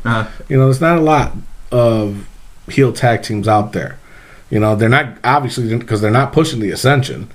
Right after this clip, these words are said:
Speaker 1: No,
Speaker 2: You know what I'm
Speaker 1: not
Speaker 2: saying?
Speaker 1: at
Speaker 2: So
Speaker 1: all.
Speaker 2: they do need somebody other than New Day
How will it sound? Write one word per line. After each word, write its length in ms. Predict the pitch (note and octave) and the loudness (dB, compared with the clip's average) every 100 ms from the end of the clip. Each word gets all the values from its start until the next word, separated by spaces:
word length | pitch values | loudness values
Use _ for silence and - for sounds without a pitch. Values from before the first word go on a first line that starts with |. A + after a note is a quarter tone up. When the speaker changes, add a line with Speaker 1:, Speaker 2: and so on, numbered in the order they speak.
| - | -10
Speaker 1:
No, 280 | A#2 G#2+ E2+ | -4 -4 -4
Speaker 2:
You 100 | - | 0
know 100 | A2+ | 2
what 40 | A2+ | 2
I'm 60 | |
Speaker 1:
not 60 | A2 | 2
Speaker 2:
saying? 140 | A#2+ G2+ | 2 2
Speaker 1:
at 40 | |
Speaker 2:
So 140 | G#2 A2+ | 2 2
Speaker 1:
all. 60 | G#2+ | 2
Speaker 2:
they 180 | A#2 | 0
do 280 | A2+ A#2 D3+ | 0 4 4
need 160 | C#3 C3+ | 6 4
somebody 500 | C3 C#3+ C3 B2 A#2 - | 4 2 2 2 0 0
other 280 | C3 C#3 C3+ | 2 4 4
than 440 | A2+ B2 B2+ G#2+ | 4 2 2 2
New 160 | A2 B2 | 0 2
Day 400 | B2+ C3 C3+ | 4 6 4